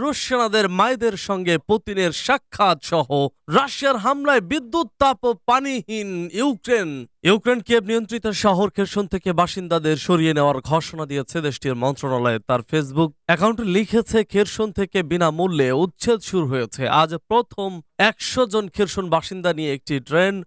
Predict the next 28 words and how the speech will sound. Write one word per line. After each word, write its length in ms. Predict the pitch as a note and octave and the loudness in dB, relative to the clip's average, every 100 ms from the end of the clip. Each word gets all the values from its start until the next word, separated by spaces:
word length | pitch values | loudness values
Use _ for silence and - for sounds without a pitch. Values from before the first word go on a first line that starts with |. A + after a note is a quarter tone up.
| _ - | _ 0
খমিলুনটস্কির 1160 | F3+ G3+ G#3+ G3 F#3+ F3+ G3 F#3 - F3 E3 D3 D#3+ | 0 0 0 -2 -2 -2 -2 -2 0 2 0 0 -6
উদ্দেশ্যে 400 | D3 D#3+ D#3 F3 D#3 | -2 0 0 -2 -2
খেরসন 300 | D#3 - D#3+ C#3+ | -2 -2 -6 -6
ছেড়ে 200 | D3 B2+ A#2 | -2 -2 -2
গেছে। 240 | A2 C3 A2 _ - | -4 -4 -6 _ -2
মন্ত্রণালয়ের 680 | E3+ E3 G3+ G#3 F#3+ F#3 D#3 D#3 | 0 -2 -6 -2 0 0 0 -2
মতে, 200 | D3+ F3+ C#3 | -2 -2 0
ওডেসা, 400 | D3+ F3+ - E3+ C#3 | 0 -2 0 -2 0
নিকোলাইভ 540 | D#3 - C#3 A#2+ B2 A2+ - E3+ | -4 -4 0 0 -2 -6 -2 0
ও 20 | E3 - | 0 -2
ক্রিভয় 440 | G3+ A3 E3 G3+ D#3 D#3+ | -4 -2 0 0 0 -2
রোগ 160 | F3 D#3+ - C#3+ | -2 -4 -8 -4
ও 20 | C#3+ C3+ - D3 | -4 -4 -4 0
বাসে 300 | E3 - F#3 - | 0 0 -8 -4
কারো 200 | C#3+ C#3 B2+ B2 C3+ | -2 -2 -6 -6 0
লোকজনকেও 580 | E3 D#3 F#3 F3 D3+ A#2+ A2 _ - | 0 0 -4 -2 -2 -4 -6 _ -2
সরিয়ে 300 | G3+ G3+ F#3+ D#3 | 0 2 0 0
নেওয়া 180 | C#3+ A#2+ | 0 0
যেতে 180 | D#3 C3+ A2+ | -4 -4 -6
পারে। 160 | A2 A2 D3+ | -6 -6 -6
ইতিমধ্যে 380 | G3 G#3 F3+ F#3 E3 | -6 -4 -4 -4 -2
ইউক্রেনের 500 | F#3+ - F3 D#3+ C3 | -2 -2 -4 -4 -4
দক্ষিণাঞ্চল 640 | D#3 - C#3+ C#3 C3 D#3 E3+ - - | -6 -4 -2 -2 0 0 0 -2 -4
থেকে 300 | F#3+ G3 F3+ C#3 A#2 E3 | -2 -2 -2 -4 0 0
এক 80 | G3+ - G3 | 0 -4 -6
লাখ 100 | G3 - | -6 -8
পনেরো 300 | G3 G#3+ G3+ D#3+ | -6 -2 0 0
হাজারের 360 | E3+ F3 D#3+ | -2 -2 -2